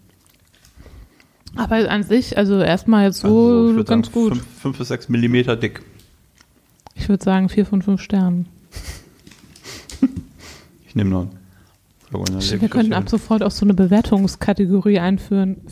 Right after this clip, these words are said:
Speaker 1: für die Sachen, die wir probieren.
Speaker 2: Ja, so wie Kochmützen oder Sterne.
Speaker 1: Ja.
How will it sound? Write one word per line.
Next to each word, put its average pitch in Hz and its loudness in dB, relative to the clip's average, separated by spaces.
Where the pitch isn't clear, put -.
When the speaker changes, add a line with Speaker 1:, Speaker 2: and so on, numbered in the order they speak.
Speaker 1:
für 202 0
die 190 2
Sachen, 190 0
die 185 0
wir 190 0
probieren. 190 -2
Speaker 2:
Ja, 127 -2
so 104 -6
wie 104 -8
Kochmützen 113 -2
oder 101 -6
Sterne. 117 -12
Speaker 1:
Ja. 220 2